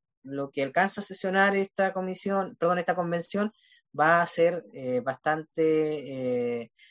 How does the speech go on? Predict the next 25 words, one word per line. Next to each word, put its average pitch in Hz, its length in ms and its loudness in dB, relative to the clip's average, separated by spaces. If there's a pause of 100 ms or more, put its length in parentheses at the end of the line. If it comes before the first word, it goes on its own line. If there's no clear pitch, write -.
(140)
eh, 117 680 -4
con 135 180 -6
ban-, 131 200 -4 (100)
bastante 170 560 0
au-, 156 260 4
austeridad, 143 760 2 (380)
y 131 220 -10
seguro 220 300 2
el 170 100 6
otro 170 260 4
año 180 320 2
van 170 200 2
a 160 160 -4
tener 160 440 0 (340)
más 139 180 -4
recursos 165 720 -2 (240)
para 135 320 0
poder 139 320 -4
funcionar, 139 560 -2
pero 131 180 -8
como 139 440 -6 (460)
me 139 240 -6
preguntaste 143 480 -4
al 190 80 -4
principio, 214 640 -2